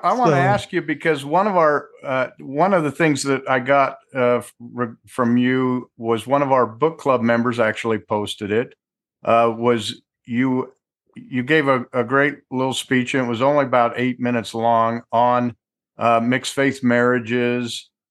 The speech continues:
Speaker 1: uh, and how you dealt with, with that, and some, some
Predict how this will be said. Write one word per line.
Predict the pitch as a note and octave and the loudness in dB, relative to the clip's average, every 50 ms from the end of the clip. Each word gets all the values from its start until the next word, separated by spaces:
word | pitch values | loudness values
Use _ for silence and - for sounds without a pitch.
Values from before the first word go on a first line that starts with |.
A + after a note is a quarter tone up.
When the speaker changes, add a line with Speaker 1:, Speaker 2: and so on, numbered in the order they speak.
| _ _ _ - | _ _ _ -4
Speaker 1:
uh, | A2+ A2+ A2+ A2+ A2 A2 - - | 0 2 4 4 2 0 0 -2
and | B2 A#2 A2+ | -2 -2 0
how | A2 B2 B2 | 0 0 2
you | B2 B2 A#2+ A2+ | 2 0 0 -2
dealt | G#2 G2 A#2+ B2 B2 B2 B2 A#2+ _ _ _ B2 | -2 0 2 2 4 2 0 -2 _ _ _ -20
with, | - B2 A#2+ A2+ A#2+ A#2+ A2 F#2+ - _ _ _ _ _ _ | -18 -10 -4 0 0 0 0 -2 -8 _ _ _ _ _ _
with | - G#2+ G#2+ A2 G#2+ _ | -10 -6 -6 -6 -4 _
that, | - B2 A#2 A#2 A#2 A#2 A#2+ B2 | 0 2 4 4 4 2 0 -2
and | A2+ G2+ - | -8 -8 -8
some, | - - A2+ G#2+ A2 A2+ _ | -6 -4 -2 -2 -4 -6 _
some | - - - - A2+ G#2 G#2 G#2 G#2 G2+ G2+ | -14 -14 -10 -8 -6 -4 -4 -4 -4 -6 -8